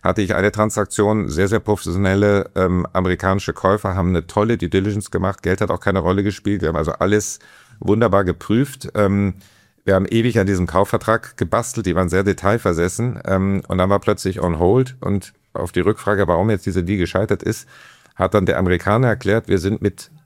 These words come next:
den zwei Veräußerern nicht zurechtgekommen. Das waren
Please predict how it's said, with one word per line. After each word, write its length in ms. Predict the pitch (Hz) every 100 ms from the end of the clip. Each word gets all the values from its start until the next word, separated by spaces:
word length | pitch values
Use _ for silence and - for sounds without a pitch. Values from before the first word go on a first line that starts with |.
| _ _
den 360 | 92 87 87 -
zwei 380 | - 92 90 87
Veräußerern 880 | - 90 71 107 - 92 85 80 80
nicht 440 | - 90 101 - -
zurechtgekommen. 720 | 98 92 98 85 78 80 80
Das 200 | 73 -
waren 360 | 80 85 85